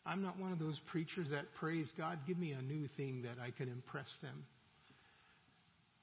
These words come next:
Because I believe in the old-fashioned gospel that I find in the, in the pages of this, this holy book.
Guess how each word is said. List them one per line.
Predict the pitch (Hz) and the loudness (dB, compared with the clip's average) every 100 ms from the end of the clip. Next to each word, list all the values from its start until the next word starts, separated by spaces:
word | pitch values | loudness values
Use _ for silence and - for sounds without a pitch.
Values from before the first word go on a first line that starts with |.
| - - | -8 -2
Because | 160 170 | 2 4
I | 185 | 2
believe | 170 175 185 165 | 4 6 6 4
in | 160 | 2
the | |
old-fashioned | 170 175 160 131 - - 156 151 175 156 151 147 - - - - - - - - 147 123 | 2 2 0 -4 -6 2 2 2 -2 -4 -4 -10 -16 -20 -20 -20 -20 -20 -20 -14 -10 -2
gospel | 151 147 - - 151 135 117 - - - - - - - - - - - - - - - | 0 0 -6 -4 -4 -4 -8 -18 -20 -20 -20 -20 -20 -20 -20 -20 -20 -20 -20 -20 -20 -6
that | 160 | -2
I | 151 147 | -2 -2
find | 147 151 151 | -2 0 0
in | 139 | 0
the, | 143 - 339 240 | -2 -4 -6 0
in | 170 | 0
the | |
pages | 160 143 165 151 139 | 0 0 0 0 -2
of | 143 | -2
this, | 135 139 - - - - - | -2 -4 -6 -14 -20 -12 -4
this | 170 - | -4 0
holy | 151 147 147 | 0 0 0
book. | 131 156 | -2 -6